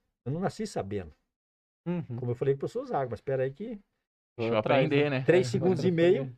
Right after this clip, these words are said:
Speaker 1: no-, agora tem que ter apoio. A gestão dele apoiou, a gestão do Varraga apoiou,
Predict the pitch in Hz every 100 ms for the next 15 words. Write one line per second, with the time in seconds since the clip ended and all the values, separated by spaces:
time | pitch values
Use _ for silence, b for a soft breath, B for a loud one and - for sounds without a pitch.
0 | _ 156 156 139 147 127 165 - 180 226
1 | - _ _ _ - 147 - 143 110 95
2 | _ _ _ _ _ _ _ _ _ _
3 | _ _ _ 110 120 - 185 170 143 123
4 | 117 - _ _ _ _ _ _ _ _
5 | _ _ 110 165 180 147 110 110 123 110
6 | 127